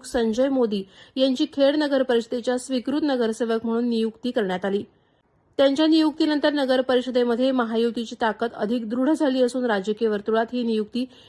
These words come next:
विशेष चर्चेचा विषय ठरली आहे.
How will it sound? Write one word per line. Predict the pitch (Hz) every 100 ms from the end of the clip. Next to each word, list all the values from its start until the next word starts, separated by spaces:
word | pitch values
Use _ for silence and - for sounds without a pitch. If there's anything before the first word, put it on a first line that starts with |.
| -
विशेष | 247 233 285 285 -
चर्चेचा | 254 233 311 302 302
विषय | 247 208 208 202
ठरली | 226 208 196
आहे. | 196 214 214 -